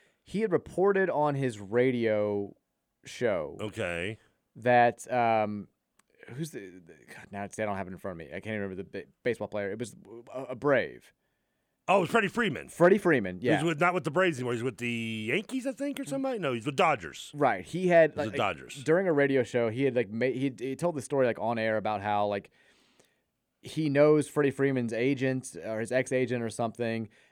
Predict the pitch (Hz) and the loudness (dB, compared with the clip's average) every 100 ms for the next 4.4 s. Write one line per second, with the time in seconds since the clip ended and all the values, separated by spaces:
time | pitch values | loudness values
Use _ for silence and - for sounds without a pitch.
0 | _ 117 120 113 113 92 131 123 135 127 | _ 0 0 0 -2 0 0 2 2 2
1 | 127 117 107 123 104 - 123 - 131 113 | -2 -4 -6 -10 -10 -14 -12 -4 -4 -4
2 | - 151 135 131 120 117 123 113 131 120 | -2 0 2 0 0 0 0 0 -2 -2
3 | 107 98 87 117 113 104 101 98 - 160 | -6 -10 -6 -4 -2 -4 -6 -8 -8 -6
4 | 156 151 147 135 | -4 -4 -4 -6